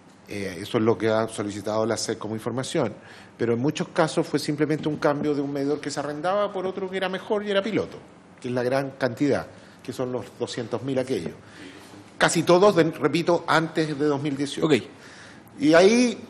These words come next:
Speaker 1: no había mucho que decir. Mire, estaba poniendo un medidor que antes era de propiedad de la empresa, de la distribuidora, ponía otro que era mejor, que era por si acaso. Y, eh, y después están los cien mil, ¿no?
Speaker 2: Sí.
Speaker 1: Esos están más,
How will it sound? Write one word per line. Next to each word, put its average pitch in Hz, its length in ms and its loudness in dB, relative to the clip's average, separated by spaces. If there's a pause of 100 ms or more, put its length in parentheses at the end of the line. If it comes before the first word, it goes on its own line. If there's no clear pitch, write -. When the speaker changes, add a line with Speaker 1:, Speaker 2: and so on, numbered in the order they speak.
Speaker 1:
no 185 180 -2
había 202 180 4
mucho 208 220 2
que 185 80 6
decir. 214 260 6
Mire, 190 200 4
estaba 170 300 4
poniendo 175 300 2
un 175 80 -2
medidor 170 300 4
que 170 100 -2
antes 165 300 0
era 170 160 6
de 160 80 6
propiedad 165 280 2
de 170 40 2
la 180 80 4
empresa, 202 320 0
de 156 160 -2
la 147 120 2
distribuidora, 190 560 2
ponía 180 300 0
otro 196 340 2
que 175 60 -2
era 180 100 2
mejor, 202 460 2
que 202 120 2
era 190 100 4
por 185 100 0
si - 100 -4
acaso. 196 480 2
Y, 185 120 0 (1400)
eh, 131 520 4 (440)
y 135 140 0
después 139 300 2
están 170 220 0
los 165 140 0
cien 151 220 -4
mil, 123 200 -2
¿no? 131 240 -6 (140)
Speaker 2:
Sí. - 120 -2 (120)
Speaker 1:
Esos 156 240 -2
están 175 240 0
más, 170 160 2